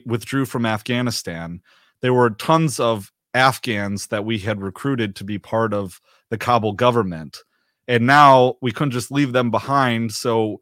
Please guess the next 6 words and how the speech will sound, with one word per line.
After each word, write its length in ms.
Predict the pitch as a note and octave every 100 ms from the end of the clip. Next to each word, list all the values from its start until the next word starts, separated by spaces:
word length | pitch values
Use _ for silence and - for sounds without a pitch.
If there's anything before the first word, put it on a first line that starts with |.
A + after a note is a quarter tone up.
| _ _ _
because 340 | A#2+ C3+ A2+
there 140 | G#2+ A#2+
would 180 | A#2+ G#2
be 100 | A#2+
rep-, 240 | A2 F#2+ - A2
reprisals. 1000 | B2 A2+ - C3+ C#3 C#3+ G#2 F2+ F#2+ -